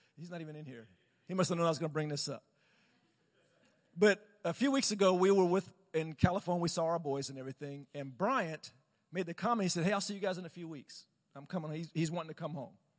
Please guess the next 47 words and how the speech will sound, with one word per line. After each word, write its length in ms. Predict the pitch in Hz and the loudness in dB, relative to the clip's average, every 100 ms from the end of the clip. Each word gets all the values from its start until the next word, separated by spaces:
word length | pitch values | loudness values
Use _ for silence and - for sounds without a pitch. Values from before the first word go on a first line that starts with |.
| _ _ | _ _
So 120 | - | 4
he 100 | 226 | 4
just 180 | 277 196 | 6 2
made 220 | 226 220 | 4 4
a 60 | 180 | 4
comment. 460 | - 220 196 170 | 0 0 2 2
He 120 | 220 277 | 2 2
always 240 | 262 - | 2 0
says 200 | 170 160 | -4 -10
that, 160 | 131 151 | -12 -8
"Man, 120 | 214 | -8
I 40 | |
wanna 180 | 220 202 | -6 -10
come 140 | 196 | -8
home. 180 | 190 202 | -6 -6
I 40 | 180 | -8
miss 220 | 202 202 | -10 -12
you 60 | |
guys. 260 | 180 175 175 | -10 -10 -10
I 40 | |
wanna 120 | 175 160 | -14 -18
come 160 | 160 | -16
home." 140 | 160 143 - - | -16 -16 -18 -2
So 120 | 196 | 0
he 80 | 208 | 0
said, 160 | 202 | 0
"I'll 100 | 175 | -2
see 160 | 160 185 | -2 -6
you 80 | 180 | -2
guys 240 | 170 165 | -2 -2
in 60 | 147 | -10
a 60 | |
couple 240 | - 170 151 | -16 -14 -10
of 40 | |
weeks," 160 | 156 143 | -10 -10
or 40 | |
something 220 | 127 127 | -12 -14
like 160 | 123 110 | -18 -18
that. 160 | - - _ _ _ _ _ _ _ _ _ _ _ | -20 -20 _ _ _ _ _ _ _ _ _ _ _
So 120 | 277 | -2
anyway, 200 | 320 208 | 2 4
last 380 | 196 294 302 185 | 4 2 2 -2
week, 340 | 170 165 - - _ _ _ | -2 -4 -6 -10 _ _ _
typically, 600 | 269 311 277 202 190 185 - _ _ _ _ _ - | -2 0 -2 2 2 0 -10 _ _ _ _ _ -10
um, 480 | 165 139 123 113 110 _ _ _ _ | -8 -6 -10 -14 -18 _ _ _ _
if 140 | - 170 | -8 -4
I, 260 | 151 131 | -4 -6